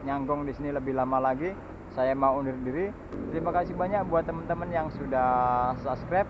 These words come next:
Eh, semoga murah rezekinya, sehat selalu, dan sukses. Buat teman-teman yang baru bergabung, ayo dong ditekan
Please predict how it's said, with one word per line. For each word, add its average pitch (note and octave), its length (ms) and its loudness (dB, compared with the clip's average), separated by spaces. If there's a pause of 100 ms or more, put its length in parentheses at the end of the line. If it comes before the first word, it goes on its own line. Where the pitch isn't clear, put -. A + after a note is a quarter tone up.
(1080)
Eh, B2+ 240 2
semoga C#3 800 4
murah C#3 320 4
rezekinya, D3+ 480 0
sehat C#3+ 320 2
selalu, D#3 400 2
dan F#3 240 8 (160)
sukses. E3 400 4 (560)
Buat A3 160 4
teman-teman A3+ 400 2
yang G#3+ 480 2 (480)
baru F#3+ 240 4
bergabung, F#3+ 480 4
ayo F3 240 4
dong F#3+ 480 4
ditekan D3+ 1500 -2